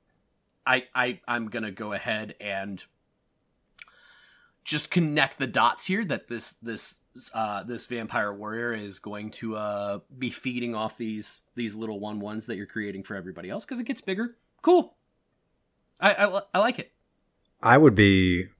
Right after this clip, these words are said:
Speaker 2: overjoyed just to play this, sack it, and reanimate it over and over for
Speaker 1: Right?
Speaker 2: donating value.
Speaker 1: This is one of those recurable would be,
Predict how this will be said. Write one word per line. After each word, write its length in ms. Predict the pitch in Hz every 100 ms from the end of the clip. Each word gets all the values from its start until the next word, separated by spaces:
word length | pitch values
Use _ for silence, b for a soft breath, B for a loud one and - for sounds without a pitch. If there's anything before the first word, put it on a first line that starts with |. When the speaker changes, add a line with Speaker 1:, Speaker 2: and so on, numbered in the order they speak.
| _
Speaker 2:
overjoyed 600 | 110 104 95 80 90 82 78
just 260 | 80 -
to 160 | 92 80
play 240 | - 98
this, 240 | 85 85 -
sack 320 | - 82 87
it, 60 |
and 120 | 80 80
reanimate 460 | 82 80 80 80
it 160 | 78 78 -
over 220 | 85 82
and 100 | 82
over 300 | 78 87 80
for 320 | - 82 131
Speaker 1:
Right? 500 | 190 302 311 - - _
Speaker 2:
donating 420 | 107 90 85 82
value. 400 | 85 80 78 78 _ _ _ _ _ _
Speaker 1:
This 180 | 202 233
is 140 | 277 240
one 140 | 247
of 60 | 214
those 220 | 196 170
recurable 600 | 180 - 180 160 143 135
would 160 | 117
be, 120 | 113